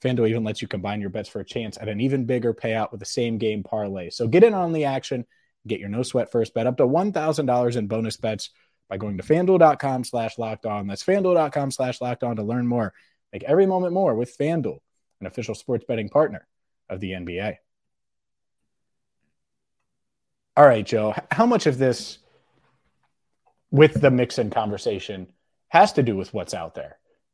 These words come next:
and what's available? And, and how they use him and being able to find, and this is a running backs question as much as it's a Mixon question, but being able to find a replacement that is as good or better for much less from a, a cost standpoint.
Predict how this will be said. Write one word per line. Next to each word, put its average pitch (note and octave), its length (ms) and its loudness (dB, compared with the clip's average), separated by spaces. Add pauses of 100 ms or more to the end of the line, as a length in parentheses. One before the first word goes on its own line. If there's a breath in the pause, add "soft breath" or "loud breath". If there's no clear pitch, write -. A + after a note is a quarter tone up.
(140)
and B2+ 140 0
what's A2+ 160 -2
available? F2+ 640 -6 (160)
And, A2+ 280 -4
and B2 120 2
how C3 260 8
they A#2 140 2
use G#2+ 320 -2
him G#2+ 280 -6
and F#2+ 240 -10 (1200)
being C#3+ 240 4
able B2+ 220 4
to A#2+ 80 2
find, A#2 520 0
and B2 160 -2
this D3 140 4
is B2+ 120 0
a B2 60 4
running B2+ 300 2
backs G#2+ 260 -2
question A2 320 -6
as G#2 120 -12
much G#2+ 180 -8
as G#2 80 -12
it's F#2+ 220 -12
a G2+ 40 -12
Mixon A2+ 420 -4
question, F2 420 -10 (640)
but G#2+ 200 -4
being C#3+ 220 2
able B2 180 0
to A2 60 -2
find G#2+ 600 -4 (440)
a B2+ 100 4
replacement A#2+ 640 -2
that A2+ 200 -8
is G#2 260 -8 (100)
as A#2 320 0
good A2+ 240 0
or A2 160 -2
better G#2 480 -4 (380)
for A#2+ 120 0
much A2+ 300 -4
less G#2+ 200 -6
from G2 200 -8
a, F#2 200 -8
a G#2+ 100 -12
cost G#2 300 -6
standpoint. - 460 -16